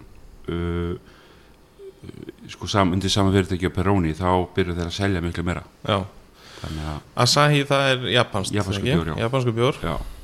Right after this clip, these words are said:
Speaker 2: Peroni
Speaker 1: Hægt að fást á helstu sushi-stöðum á landinu.
Speaker 2: Já.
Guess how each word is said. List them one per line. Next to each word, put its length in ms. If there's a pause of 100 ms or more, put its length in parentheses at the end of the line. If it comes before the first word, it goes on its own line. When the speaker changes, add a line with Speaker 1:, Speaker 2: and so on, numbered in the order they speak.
(720)
Speaker 2:
Peroni 380
Speaker 1:
Hægt 120
að 20
fást 260
á 60
helstu 320
sushi-stöðum 560
á 60
landinu. 320 (160)
Speaker 2:
Já. 140